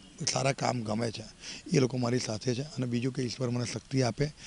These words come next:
મારા તાલુકાની સેવા કરવાની, તાલુકાની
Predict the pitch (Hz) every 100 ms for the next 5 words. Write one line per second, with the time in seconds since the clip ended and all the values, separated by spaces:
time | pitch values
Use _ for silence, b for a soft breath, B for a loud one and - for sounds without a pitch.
0 | B B 123 117 117 110 113 117 104 117
1 | 110 107 117 120 127 - B B B -
2 | 110 120 127 127